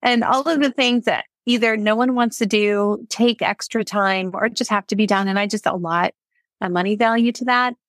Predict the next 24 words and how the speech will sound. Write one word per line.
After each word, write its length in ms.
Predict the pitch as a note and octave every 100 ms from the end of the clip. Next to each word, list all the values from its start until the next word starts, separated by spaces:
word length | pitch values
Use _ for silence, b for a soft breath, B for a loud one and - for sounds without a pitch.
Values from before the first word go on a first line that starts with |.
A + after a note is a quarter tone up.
| _ _ _
And 460 | F#3+ F#3 F3+ F3+ F#3
then 140 | F#3+
they 120 | F3+
can 200 | F3 F3
pick 200 | - A#3
and 140 | G#3+ F#3+
choose. 300 | - A#3+ A3+
And 180 | G3+ F#3+
then 140 | G3
if 100 | F#3+ -
no 180 | F#3
one 180 | F#3 F3
chooses 460 | - - G3+ A3+ A#3+
it, 200 | F4+ G#4 _ _ _ -
then 180 | G3+
it 120 | F3 F3
becomes 480 | G3 - F3 F3 -
a 80 | F#3+
task 420 | - E3 E3+ - - _ _ _ _ _ -
someone 280 | - F#3+
has 180 | F3+ E3
to 80 | -
do 180 | - D#3
for 120 | -